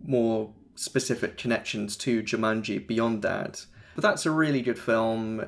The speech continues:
Uh, it was from Jon Favreau, director, and we were just watching it this morning, and if you wanna hear Tim Robbins say the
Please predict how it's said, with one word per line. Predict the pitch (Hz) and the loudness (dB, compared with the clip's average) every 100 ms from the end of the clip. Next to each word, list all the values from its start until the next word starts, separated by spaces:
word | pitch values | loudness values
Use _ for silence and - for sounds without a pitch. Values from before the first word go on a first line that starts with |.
| - | -2
Uh, | 113 110 107 110 | 0 2 2 2
it | 117 - | -2 -4
was | 107 - - - | -6 -6 -10 -4
from | 113 110 104 104 | -2 -2 -4 -4
Jon | 117 110 | -2 0
Favreau, | 117 113 107 113 110 110 110 - - - _ - | 2 2 4 4 6 4 -2 -12 -20 -20 _ 2
director, | 104 110 - - 107 107 104 | 6 6 4 2 2 2 2
and | 107 107 107 107 107 104 - - | 0 0 0 -2 -4 -6 -10 -4
we | - | 2
were | 131 | 2
just | 127 - | 2 2
watching | 135 - 113 | 0 0 -2
it | |
this | 117 | 0
morning, | 131 127 117 110 | 2 4 4 2
and | - 104 107 - - - | 0 -2 -2 -6 -14 -2
if | |
you | 139 | 4
wanna | 156 | 4
hear | 143 139 | 6 4
Tim | - 151 135 | 4 2 6
Robbins | 135 131 117 113 113 113 - | 6 6 4 0 0 -2 -4
say | - 117 113 | 2 4 4
the | 113 113 | 2 -2